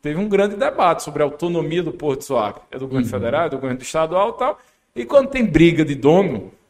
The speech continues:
Speaker 1: o meu mercado privado corre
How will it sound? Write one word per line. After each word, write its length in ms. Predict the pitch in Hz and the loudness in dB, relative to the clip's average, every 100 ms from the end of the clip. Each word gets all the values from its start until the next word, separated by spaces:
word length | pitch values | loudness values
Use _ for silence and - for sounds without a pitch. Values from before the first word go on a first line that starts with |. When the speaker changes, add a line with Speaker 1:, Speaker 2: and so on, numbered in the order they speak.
| _ _ _ _ _ _ _ - 254 | _ _ _ _ _ _ _ -20 -4
Speaker 1:
o 260 | 370 381 | 0 2
meu 200 | 233 226 | 2 0
mercado 540 | 214 170 - 151 147 139 | 2 0 2 2 2 0
privado 520 | 156 120 143 180 - _ | -4 4 4 2 -4 _
corre 320 | - 220 311 | 0 2 2